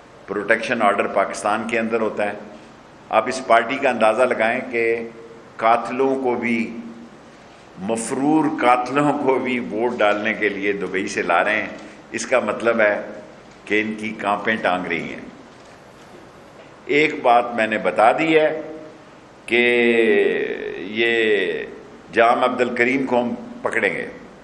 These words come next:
और आज चार बजे मीटिंग भी है ईसीएल की, उसमें भी उसका नाम डालेंगे और पकड़ के उसको सिंध पुलिस के आईजी को मैंने कह दिया है।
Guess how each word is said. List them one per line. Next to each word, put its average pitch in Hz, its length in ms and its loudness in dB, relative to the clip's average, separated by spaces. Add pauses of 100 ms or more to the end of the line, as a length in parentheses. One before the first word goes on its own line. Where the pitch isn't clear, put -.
(520)
और 110 160 6
आज 120 280 6
चार 123 240 6
बजे 127 240 0
मीटिंग 139 360 -4
भी 156 100 0
है 156 180 4
ईसीएल 147 380 0
की, 147 120 -6
उसमें 139 300 -2
भी 120 140 -2
उसका - 220 -2
नाम 85 260 -2
डालेंगे 71 400 -4 (1000)
और 123 360 4
पकड़ 151 280 4
के 165 480 4 (540)
उसको 139 260 -2
सिंध 147 380 -2
पुलिस 131 360 -2
के 135 180 2
आईजी 117 340 2
को 127 140 -4
मैंने 120 220 -2
कह 120 220 2
दिया 151 320 2
है। - 320 -6